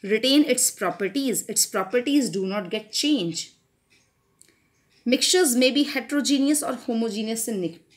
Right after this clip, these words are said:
in nature. Possibility is there that might be the two components which are mixed together get intermixed in such a way that we cannot segregate them.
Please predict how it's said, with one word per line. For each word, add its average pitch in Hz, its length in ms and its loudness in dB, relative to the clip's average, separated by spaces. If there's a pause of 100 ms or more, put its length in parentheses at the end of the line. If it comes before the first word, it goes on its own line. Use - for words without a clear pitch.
in 247 200 0
nature. 160 400 -4 (800)
Possibility 254 560 0
is 208 140 0
there 196 320 0 (380)
that 220 300 4
might 190 460 0
be 294 340 0 (180)
the 220 160 -2
two 254 180 0
components 247 720 2
which 196 180 -2
are 214 100 2
mixed 214 300 -4
together 190 500 0
get 208 280 -4
intermixed 247 540 0
in 226 140 -4
such 196 260 -2
a 254 60 0
way 214 140 -2
that 202 220 -2
we 196 140 -8
cannot 214 480 -2
segregate 170 640 -2
them. 131 200 -12